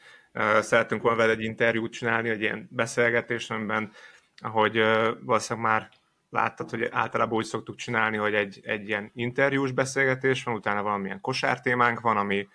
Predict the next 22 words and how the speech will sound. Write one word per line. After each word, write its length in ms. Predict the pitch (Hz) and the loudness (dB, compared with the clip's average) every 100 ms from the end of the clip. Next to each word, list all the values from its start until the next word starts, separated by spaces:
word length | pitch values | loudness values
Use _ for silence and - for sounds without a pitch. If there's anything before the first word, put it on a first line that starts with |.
| _ - - - _ | _ -20 -20 -20 _
legtöbbször 560 | 104 - 101 113 113 117 | -4 -4 -8 -2 0 2
N 40 | |
B 60 | 131 | 2
A, 260 | 143 160 156 _ _ _ _ _ | 4 2 0 _ _ _ _ _
és 160 | 107 - | -12 -6
mindig 200 | 117 107 | -4 0
van 120 | 107 | 0
egy, 240 | 104 104 | 0 -2
egy 260 | 120 113 - | -4 -6 -2
harmadik 440 | 123 127 127 120 | 2 4 2 0
témánk, 400 | 123 120 117 107 | 0 0 -2 -2
ami 160 | 113 110 | -2 0
ilyen 360 | 107 104 104 _ _ _ | 0 -2 -8 _ _ _
kultúra, 640 | - 117 113 117 110 110 107 | -6 -2 -2 -2 2 4 4
vagy 140 | 104 | 2
valami 280 | 104 110 107 | -2 -2 -2
éppen 260 | 107 - 107 | -4 -2 -4
aktuális. 760 | 104 - 151 139 160 - - _ - _ _ _ | -4 -6 -4 -2 -2 -4 -8 _ -20 _ _ _
Ez 160 | - 131 | -2 0
most 280 | 131 131 131 | 2 2 4
arra, 440 | 120 110 104 110 | 6 6 6 4
arra 460 | 120 110 107 107 | 4 4 4 2